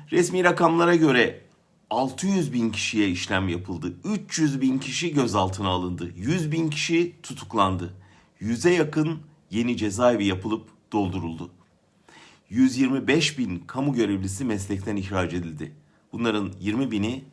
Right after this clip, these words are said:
askerdi. Rejimi oluşturan dört güçten meclis işlevsiz hale getirildi. Yargı bağımsızlığına son verildi. Dördüncü kuvvet sayılan medyada iki yüz kuruluşun kapatılmasıyla susturulunca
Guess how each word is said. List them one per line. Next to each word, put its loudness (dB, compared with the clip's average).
askerdi. -6
Rejimi 2
oluşturan 4
dört 8
güçten -2
meclis 0
işlevsiz 0
hale 2
getirildi. -2
Yargı 4
bağımsızlığına 2
son 0
verildi. 0
Dördüncü 2
kuvvet 0
sayılan 0
medyada 2
iki -6
yüz 0
kuruluşun -2
kapatılmasıyla -2
susturulunca 0